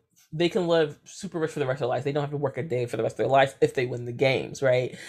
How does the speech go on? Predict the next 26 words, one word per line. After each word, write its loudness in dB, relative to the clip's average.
Now, 8
the -2
funny 2
part 6
about -2
the -2
rules 0
is -10
that, 4
like, -2
more 2
than 4
one 0
person -8
can -8
win. -4
Actually, 0
they 4
never 2
say -2
it 2
has -6
to -8
be -2
one -4
winner. 4